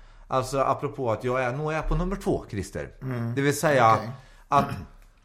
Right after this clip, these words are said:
Speaker 1: äv-, även när, om vi tar, idag är en rätt så bra exempel, för jag lyckades ju dra på mig ett ryggskott igår.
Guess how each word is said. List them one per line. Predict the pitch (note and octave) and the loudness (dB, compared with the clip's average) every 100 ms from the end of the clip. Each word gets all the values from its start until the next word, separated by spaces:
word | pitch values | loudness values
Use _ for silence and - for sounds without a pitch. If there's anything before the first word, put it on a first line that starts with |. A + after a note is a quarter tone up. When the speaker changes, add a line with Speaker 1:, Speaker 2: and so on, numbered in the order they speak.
| _ _ _ _ _ _ | _ _ _ _ _ _
Speaker 1:
äv-, | F3 F3+ C#3+ C#3 C3+ - | 2 4 2 -2 -10 -2
även | F#3 E3+ B2 D3 F3+ F3+ D3+ - _ _ _ _ | 2 4 2 0 -2 -6 -10 -16 _ _ _ _
när, | C#3 D3+ D#3 C#3+ A#2+ A#2+ A#2 A#2 - - _ _ _ _ _ - | -8 -4 -2 -2 0 -2 -4 -8 -18 -20 _ _ _ _ _ -8
om | D#3 | -4
vi | F3+ | -2
tar, | F3 E3+ D3+ D3+ - | 0 -2 -4 -12 -8
idag | E3 D#3 F3+ | -4 0 2
är | E3 | 2
en | |
rätt | D#3 B2 | 0 -2
så | C3+ | -2
bra | C#3+ C#3+ | 0 0
exempel, | B2+ C#3+ F#2+ C#3+ C3 - | 0 -4 -4 -4 -6 -6
för | - | -4
jag | C#3 C#3 | -2 -2
lyckades | C3+ C3+ B2+ C3+ | -2 -4 -6 -6
ju | |
dra | B2 B2 | -4 -4
på | B2+ G#2+ | -4 -6
mig | F#2+ F#2+ F#2+ - | -6 -6 -8 -10
ett | G#2 A#2 | -12 -6
ryggskott | A#2 A2+ - C3+ A#2 | -4 -4 -8 -12 -10
igår. | B2+ D#2+ | -10 -10